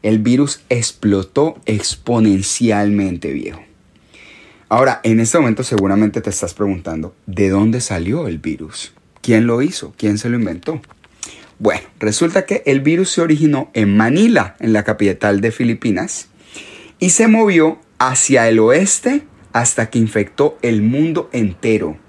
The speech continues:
En diez días había más de cincuenta millones de contagios reportados, es decir, el diez por ciento de las computadoras que estaban conectadas a internet en esa época.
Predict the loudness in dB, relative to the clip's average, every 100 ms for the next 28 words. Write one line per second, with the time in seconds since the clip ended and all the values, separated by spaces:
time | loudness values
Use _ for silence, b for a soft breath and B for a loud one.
0 | _ B B B B B 0 4 4 4
1 | 4 2 2 2 2 2 2 2 2 2
2 | 0 2 2 2 2 2 2 2 2 2
3 | 0 0 0 0 0 2 2 0 0 -2
4 | -2 0 2 0 -2 -2 0 0 -2 0
5 | 0 2 2 2 0 -2 -4 0 -2 2
6 | 2 2 0 -2 0 0 0 0 -4 -4
7 | 0 0 0 0 0 0 0 0 0 -2
8 | -2 -2 -2 -2 -2 -2 -2 -4 -6 -12
9 | -18